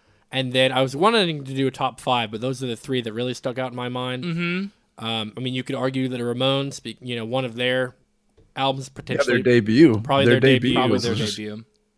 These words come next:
Speaker 3: blew
Speaker 1: And
Speaker 3: it all up, man.
Speaker 1: And then I don't know about a fifth, a f-, a fifth for me.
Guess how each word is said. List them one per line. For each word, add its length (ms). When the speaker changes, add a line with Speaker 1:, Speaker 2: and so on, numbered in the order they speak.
Speaker 3:
blew 380
Speaker 1:
And 80
Speaker 3:
it 80
all 320
up, 220
man. 280
Speaker 1:
And 160
then 100
I 120
don't 260
know 160
about 180
a 60
fifth, 560
a 60
f-, 320
a 120
fifth 340
for 160
me. 400